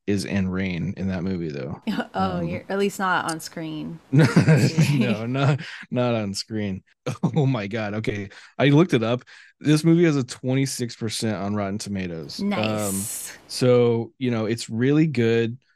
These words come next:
Speaker 1: But that's the thing. That's the thing is, like, this, I, I like this movie because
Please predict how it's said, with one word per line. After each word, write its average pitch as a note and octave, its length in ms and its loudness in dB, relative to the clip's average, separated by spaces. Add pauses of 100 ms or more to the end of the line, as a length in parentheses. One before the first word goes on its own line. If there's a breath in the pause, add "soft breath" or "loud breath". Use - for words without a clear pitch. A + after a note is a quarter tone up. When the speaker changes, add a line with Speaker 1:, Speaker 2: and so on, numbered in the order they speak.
(140)
Speaker 1:
But G3+ 120 2
that's A#3 160 4
the F#3+ 80 -4
thing. G#2+ 380 -2
That's F3 160 -4
the F#3+ 60 -4
thing C#3+ 140 2
is, C3 220 -4
like, B2+ 280 0
this, E3+ 260 0 (100)
I, - 80 -6 (260)
I D#3+ 180 4
like C3+ 340 2
this E3+ 180 0
movie E3+ 340 2
because D#3+ 840 -2